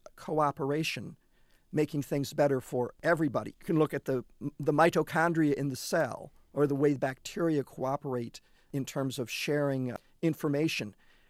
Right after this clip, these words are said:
At that level, we have a different model of evolution. And it's one that fits when you have sort of low interpersonal barriers between the participants. And one thing about networks and about the communications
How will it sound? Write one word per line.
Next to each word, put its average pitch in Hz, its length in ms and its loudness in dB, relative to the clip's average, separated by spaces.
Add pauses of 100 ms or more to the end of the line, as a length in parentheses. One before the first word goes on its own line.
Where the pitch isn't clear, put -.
(120)
At - 140 -6
that 262 220 2
level, 151 360 6
we 156 100 0
have 165 160 0
a 156 40 -2
different - 380 -4
model 123 440 -6 (160)
of 131 120 -6
evolution. 127 640 -6 (500)
And 139 260 -2
it's - 160 -6
one 226 140 2
that 170 140 0
fits - 540 -2 (160)
when 175 100 -2
you 165 120 0
have 165 180 0
sort 160 240 0
of 135 160 -2 (380)
low 170 560 4
interpersonal 160 760 -4
barriers 139 720 -2 (120)
between 139 320 -6
the 123 80 -6
participants. - 800 -10 (360)
And 143 120 -4
one 233 140 -4
thing 233 180 -6
about 170 240 2
networks 143 720 -8 (580)
and 139 400 -2
about 131 320 -2
the 131 80 -8
communications 165 800 -4